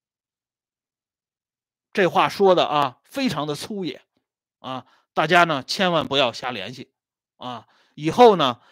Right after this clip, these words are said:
呃，该去公园儿赏菊花就赏菊花啊，该这个作诗就作诗啊。黄巢不就喜欢咏菊吗？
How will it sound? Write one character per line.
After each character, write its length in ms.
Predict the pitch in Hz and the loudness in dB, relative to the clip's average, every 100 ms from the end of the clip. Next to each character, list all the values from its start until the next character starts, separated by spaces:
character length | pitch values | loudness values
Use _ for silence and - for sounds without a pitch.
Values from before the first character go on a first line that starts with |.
| _ _ - | _ _ -8
呃， 240 | 135 143 | -4 -4
该 320 | - 214 202 | 0 4 4
去 200 | 190 185 | 4 -4
公 220 | 151 202 | -6 -4
园 100 | 180 | 0
儿 180 | 131 160 | 2 0
赏 340 | - - 110 113 | -2 -6 -6 -8
菊 180 | - 180 | -6 -2
花 280 | 196 180 - _ - | 4 4 2 _ -10
就 160 | 165 | -8
赏 240 | - 95 107 | -6 -8 -10
菊 160 | 139 | -10
花 260 | 165 165 - _ _ _ | -4 -4 -4 _ _ _
啊， 360 | 135 147 127 - _ _ _ _ | -6 -4 -6 -12 _ _ _ _
该 240 | 208 208 196 | 4 6 6
这 140 | 180 | 2
个 140 | 156 | 0
作 240 | 147 226 151 | -2 0 0
诗 360 | - 214 202 - | 0 -6 -8 -8
就 380 | 170 156 147 143 | -4 -2 -2 -4
作 280 | - 202 | -4 -4
诗 300 | 135 208 208 _ _ | -4 -8 -12 _ _
啊。 120 | 127 | -12
黄 220 | - 165 226 | -6 -4 -4
巢 240 | 135 208 | -2 0
不 120 | 190 | 0
就 100 | 160 | -4
喜 160 | 151 107 | -6 -8
欢 220 | 143 147 | -6 -6
咏 200 | 127 98 | -8 -12
菊 200 | 104 110 | -14 -6
吗？ 180 | 156 113 | -4 -6